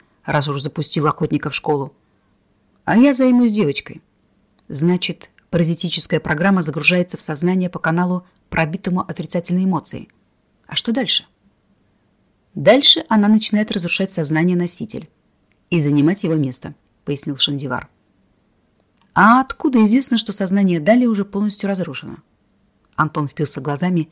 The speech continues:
в специалиста по разрушительным техникам. Шандивар смутился. Он явно не был готов ответить на все вопросы. Творцы действительно не особо интересовались техниками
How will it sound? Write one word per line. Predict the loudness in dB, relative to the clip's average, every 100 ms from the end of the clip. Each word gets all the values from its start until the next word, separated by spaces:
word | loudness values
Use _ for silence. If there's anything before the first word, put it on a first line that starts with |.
| _
в | -14
специалиста | -8 -4 -4 -4 -8
по | -10
разрушительным | -10 -8 -2 -2 0 -6 -6
техникам. | -8 -12 -14 -18 -20 _ _ _ _ _ _ _ _ _ _ _ -10
Шандивар | -4 4 4 4
смутился. | 2 0 0 -2 -2 -6 -14 _ _ _ _ -2
Он | 2
явно | 4 4 6
не | 6 4
был | 2
готов | -2 -2 -4
ответить | -8 -8 -10 -10
на | -8
все | -6
вопросы. | -6 -8 -10 -12 -14 _ _ _ _ _ _ _ _ _ -4
Творцы | -2 -2 -4
действительно | -6 -4 -4 0 0
не | 2 2
особо | 2 2 0
интересовались | 0 -2 -4 -4 -2 -2 -4 -2
техниками | -4 -4 -6 -6 -6